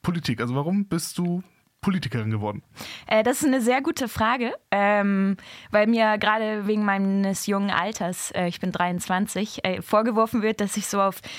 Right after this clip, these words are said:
Speaker 2: auf eine Karriere aus bin. Ähm,
Speaker 1: <laughs>
Speaker 2: dazu muss ich aber sagen, dass ich nie geplant hatte, äh, in die Politik zu gehen.
Speaker 1: Mhm.
Speaker 2: Äh, ich wollte immer Fußballerin werden. Ähm,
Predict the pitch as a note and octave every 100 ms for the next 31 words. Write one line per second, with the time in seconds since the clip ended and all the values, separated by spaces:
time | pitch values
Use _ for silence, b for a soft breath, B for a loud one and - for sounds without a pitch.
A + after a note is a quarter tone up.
0 | B B G3+ G#3 G3 A#3 G3+ G#3+ D#4 B3+
1 | - F#3 - - G3 E4 - G3+ G3 G3
2 | G3 G3+ A#3 B3 C4 A#3+ A3 G#3+ G#3+ A3+
3 | G#3+ - - A#3 D4 C#4+ A#3+ - G3 A#3
4 | A3+ G3 G3+ F#3 - F#3 F3 - _ G3
5 | F#3 F#3 G3 G3 - - - D#3+ D3 D#3+
6 | A#2+ C3 E3 - - G3 - G3 A3 G3
7 | F#3+ F#3+ - - F3 E3 E3+ E3+ E3+ E3
8 | E3+ A#3 - _ - G3 F#3+ G3